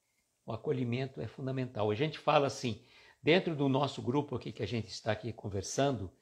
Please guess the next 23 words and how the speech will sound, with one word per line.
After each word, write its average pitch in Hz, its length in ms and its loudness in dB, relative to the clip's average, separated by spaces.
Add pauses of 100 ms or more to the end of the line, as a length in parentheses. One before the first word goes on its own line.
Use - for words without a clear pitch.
(320)
nós 131 260 6
estamos, 147 640 -2 (460)
a 131 100 4
gente 185 220 6
tem 185 180 4
praticamente, 147 640 2
eu, 135 200 2
eu 117 120 8
acredito 123 380 -2
que 147 60 -4
a 127 40 0
gente 127 180 -8
tem 131 120 0
mais 127 220 2
ou 120 60 0
menos 123 260 -2
a 135 60 0
mesma 131 300 0
ideia, 127 500 4
o 101 40 -4
mesmo 107 280 -4
pensamento. 117 720 0 (520)
Mas 143 480 4